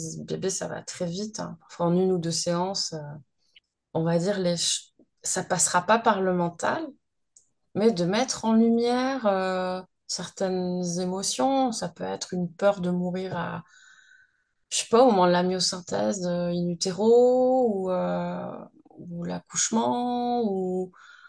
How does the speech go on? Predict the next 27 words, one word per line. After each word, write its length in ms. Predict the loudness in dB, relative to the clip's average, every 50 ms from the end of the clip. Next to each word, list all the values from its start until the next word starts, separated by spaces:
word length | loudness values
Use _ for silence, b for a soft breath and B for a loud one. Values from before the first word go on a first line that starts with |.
| b b b _
ou 60 | -6 -4
des 240 | -2 -2 -2 -2 -2
émotions 420 | -2 -2 -2 -4 -4 -4 -6 -6 -4
qui 80 | -6
ont 40 | -6
traversé 520 | -6 -6 -6 -6 -6 -6 -6 -6 -6 -6 -6
la 160 | -6 -6 -6
mère 380 | -6 -6 -6 -6 -6 -8 -8 -8
ou, 240 | -8 -8 -10 -10 -6
ou 120 | -4 -2 -2
le 100 | -2 -2
père, 440 | -2 -2 -2 -2 -4 -8 -14 _ -16 -12
euh, 160 | -10 -10 -10 B B B B B B B B B B B B B B _
pendant 260 | -6 -4 -2 -2 -2
la 160 | -2 -2 -4
grossesse, 520 | -6 -4 -2 0 2 4 4 4 2 2
ou 80 | -2 -4
du 100 | -4 -4
transgénérationnel. 1040 | -4 -2 0 0 0 0 -2 -2 -2 -2 0 -2 -2 -2 -2 -2 0 0 0 0 0 -2 -4
Il 60 | -2
y 60 | 0 0
a 220 | 0 0 -2 -6 -10 _ _ _ _ _ _ _ _ _ _ B B B B B B B _ _ _ _ _ _ _ _ -4
le, 680 | 0 0 2 2 2 0 0 0 0 0 0 -2 -2 -4 -6 -10 _ _ _
le 260 | -4 -2 0 0 0
bébé, 340 | 2 0 0 2 2 2 0
enfin, 320 | 0 2 0 2 2 2
le 200 | 0 0 -4 -6